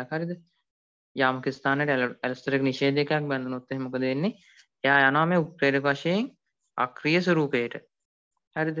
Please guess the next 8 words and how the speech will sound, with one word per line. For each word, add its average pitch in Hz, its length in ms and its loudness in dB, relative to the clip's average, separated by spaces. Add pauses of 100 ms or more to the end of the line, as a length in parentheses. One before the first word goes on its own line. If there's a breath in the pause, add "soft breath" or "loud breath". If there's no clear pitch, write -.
(100)
ගිහිල්ලා 147 540 0
ඒ 139 140 0
උත්ප්‍රේරක 143 560 0 (240)
අක්‍රීය 165 400 -2
ස්වරූපයේ 160 460 0
ස්ථාවර 143 400 0
පවත්වාගෙන 131 560 -4
යන-, 120 240 -6